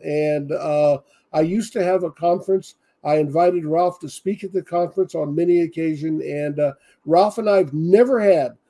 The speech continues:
one bad word between us, uh, uh, uh, n-, n-, not one. And, uh, uh,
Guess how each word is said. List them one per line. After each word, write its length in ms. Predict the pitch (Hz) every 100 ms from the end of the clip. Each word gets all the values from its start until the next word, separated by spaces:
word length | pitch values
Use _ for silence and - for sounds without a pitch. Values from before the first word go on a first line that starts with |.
| _ -
one 360 | 170 185 202
bad 380 | 143 165 180 160
word 320 | 156 170 165
between 400 | 151 - 160 131
us, 200 | 107 - _ _ _ -
uh, 40 |
uh, 560 | 151 143 139 151 147 143
uh, 300 | 147 143 139
n-, 260 | 139 147 143
n-, 280 | 151 156 156
not 220 | 156 156
one. 340 | 160 143 117 117 -
And, 480 | 143 143 143 139 139
uh, 380 | 143 143 143 139 _ _ _
uh, 140 | 147